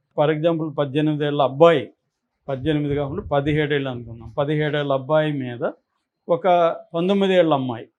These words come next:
లేదా ఇరవై ఏళ్ల అమ్మాయి లైంగికంగా దాడి చేస్తే ఇరవై ఏళ్ల అమ్మాయి మీద పోక్సో కేసు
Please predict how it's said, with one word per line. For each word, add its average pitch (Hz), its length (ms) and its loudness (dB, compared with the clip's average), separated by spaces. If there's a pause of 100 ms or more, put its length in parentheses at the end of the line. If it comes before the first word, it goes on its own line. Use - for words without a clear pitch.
(100)
లేదా 165 220 2
ఇరవై 160 360 4
ఏళ్ల 151 220 2
అమ్మాయి 123 300 -6 (540)
లైంగికంగా 151 580 0
దాడి 135 240 -2
చేస్తే 135 440 -4
ఇరవై 190 280 -2
ఏళ్ల 185 200 -4
అమ్మాయి 165 280 -2
మీద 156 380 -2 (420)
పోక్సో 190 300 -2
కేసు 151 500 -6